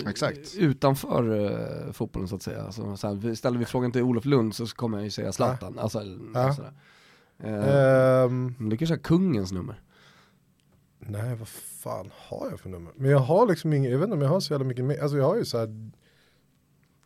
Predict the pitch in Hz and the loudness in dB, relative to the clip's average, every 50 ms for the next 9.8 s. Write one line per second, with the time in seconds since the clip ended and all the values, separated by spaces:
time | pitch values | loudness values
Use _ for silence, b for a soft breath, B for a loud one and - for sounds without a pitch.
0 | B B B B B - 135 143 139 143 139 135 - 127 117 - 113 92 95 - | B B B B B 2 2 2 2 2 -4 -4 -4 -4 -6 -6 -6 -4 -4 -2
1 | - - 240 113 107 107 113 104 - - - 110 104 107 104 92 - 92 - - | -2 -2 -4 -6 -4 -4 -4 -2 -2 -4 -4 -2 -2 -2 -4 -4 -6 -2 0 0
2 | 202 - - 135 110 110 104 113 107 104 - 117 95 - 147 226 208 113 98 110 | 0 0 -2 -2 -2 2 2 2 2 2 0 0 0 0 0 0 2 2 2 2
3 | 131 165 170 135 117 120 - - 117 113 - - - - 123 143 156 - - 135 | 2 2 2 2 0 0 2 2 2 2 0 -2 0 2 4 4 4 2 2 2
4 | 147 151 151 147 147 143 143 143 139 135 139 B B B B B B - 147 165 | 2 4 4 4 6 8 10 10 10 8 6 B B B B B B 2 4 6
5 | 190 190 185 180 180 165 151 156 175 185 220 196 - - 180 175 170 151 131 127 | 8 8 8 10 10 10 10 12 12 10 10 8 6 6 4 4 4 4 2 -4
6 | 131 131 135 131 139 135 120 - 160 143 135 131 131 131 131 139 147 143 131 - | -8 -8 -8 -8 -8 -10 0 2 2 4 4 2 0 -4 -6 -10 -12 -12 -14 -16
7 | - _ - 143 127 - - 147 139 147 151 160 147 143 - 123 120 - 165 202 | -16 _ -8 -8 -8 -2 0 2 2 4 4 2 2 2 0 -2 0 0 0 0
8 | 247 220 180 156 151 131 131 127 117 127 123 123 117 - - _ _ _ - - | 2 0 2 2 2 2 2 -2 -4 -2 0 0 0 0 -4 _ _ _ -16 -12
9 | 110 113 107 - 127 110 107 117 123 - - 143 120 117 117 | -10 -10 -8 -4 -4 -4 -2 -4 -8 -6 -4 -2 -2 -2 -4